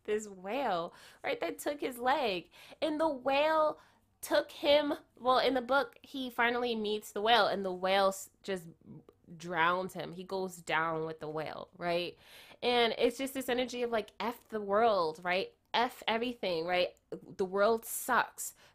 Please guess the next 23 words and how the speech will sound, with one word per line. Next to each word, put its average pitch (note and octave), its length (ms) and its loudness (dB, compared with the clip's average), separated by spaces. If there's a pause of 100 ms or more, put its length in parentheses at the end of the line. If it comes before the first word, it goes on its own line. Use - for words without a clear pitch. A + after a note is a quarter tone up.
The G#3+ 100 2
world G#3+ 480 4
is A3+ 240 -2
evil. G#3+ 540 -4 (220)
The G3+ 80 0
world G#3 540 4
is G#3+ 180 2 (120)
this. F#3 460 0 (360)
And, F#3 320 2
and E3 400 0
it's, - 360 -8
it's, G3 320 -2
it's - 200 -2
a G3 60 -2
prison, F3 800 0 (240)
right? G3+ 360 4
And F#3 440 0
it's, G3+ 320 -2
it's G#3 220 -4
a G#3+ 80 2
torture A3 640 0
chamber, F3 640 -4
right? F#3 300 -2